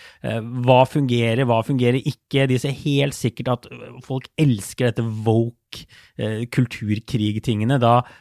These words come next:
da lager Fox mer av det. Da skjønner politikerne at de må snakke mer om det.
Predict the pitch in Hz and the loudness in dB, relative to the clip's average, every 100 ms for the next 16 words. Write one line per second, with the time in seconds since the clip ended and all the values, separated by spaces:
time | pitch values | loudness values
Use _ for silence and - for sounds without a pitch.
0 | - 113 113 117 120 139 127 120 123 - | -2 2 4 4 4 4 4 4 0 -2
1 | - 107 113 131 139 123 - 110 107 117 | -2 -2 2 2 4 2 2 -2 0 0
2 | 113 101 - - 107 110 113 113 113 120 | 0 -2 -6 -6 -4 0 0 -2 -2 -4
3 | - 107 - 107 101 110 110 113 | -4 -8 -8 -8 -6 -6 -2 -2